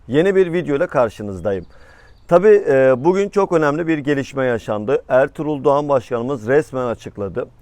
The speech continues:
Şimdi burada saat sekiz kırk beş,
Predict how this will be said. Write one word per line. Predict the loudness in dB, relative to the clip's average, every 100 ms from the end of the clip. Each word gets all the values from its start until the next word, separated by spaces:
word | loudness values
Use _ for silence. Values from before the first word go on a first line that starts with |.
| -20 -20 -10
Şimdi | -4 2 2 0
burada | -2 2 4 4
saat | 4 4 2 -6
sekiz | -8 -8 -4 -6 -8 -20 -20 -20 -14
kırk | -14 -4
beş, | -2 -2 -8